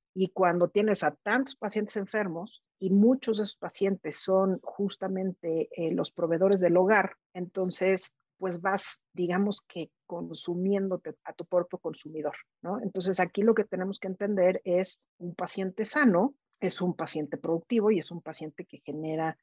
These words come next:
eh, abundancia en la economía local, regional, nacional, mundial. Y aquí es el punto es, ok, así como hacemos, eh,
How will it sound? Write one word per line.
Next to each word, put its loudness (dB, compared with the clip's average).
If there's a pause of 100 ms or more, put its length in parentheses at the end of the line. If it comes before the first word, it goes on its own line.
(100)
eh, 0
abundancia -2
en -2
la 2
economía -4 (220)
local, 0
regional, -4 (280)
nacional, -2
mundial. 2 (160)
Y 2
aquí 2
es 4
el 4
punto 4
es, 4 (120)
ok, -6 (400)
así 0
como 2
hacemos, -4 (180)
eh, -2